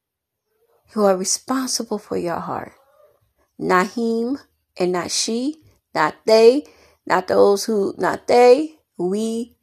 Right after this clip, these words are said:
them and them, you. Because what I find out is that a lot of us think that dude gonna take in regard your feelings.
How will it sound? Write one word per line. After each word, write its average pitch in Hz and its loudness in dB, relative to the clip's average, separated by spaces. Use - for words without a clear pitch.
them 202 0
and 214 -4
them, 226 -6
you. 175 -2
Because 240 4
what 269 4
I 277 4
find 262 -2
out 254 0
is 233 -6
that 190 -2
a 190 -4
lot 240 0
of 240 -4
us 214 -4
think 190 0
that 180 -2
dude 208 0
gonna 196 0
take 196 -4
in 185 -4
regard 180 0
your 190 -4
feelings. - -12